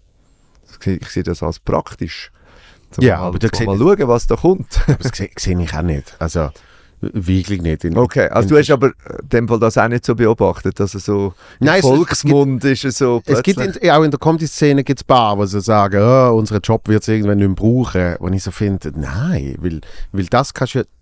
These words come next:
Speaker 2: das kannst du eben nicht reproduzieren. Alles, was wir jetzt vorher beschrieben haben, äh,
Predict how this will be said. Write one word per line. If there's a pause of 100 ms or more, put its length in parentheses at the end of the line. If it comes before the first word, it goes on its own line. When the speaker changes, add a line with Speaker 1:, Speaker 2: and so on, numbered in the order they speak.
(280)
Speaker 2:
das
kannst
du
eben
nicht
reproduzieren.
Alles,
was
wir
jetzt
vorher
beschrieben
haben, (380)
äh,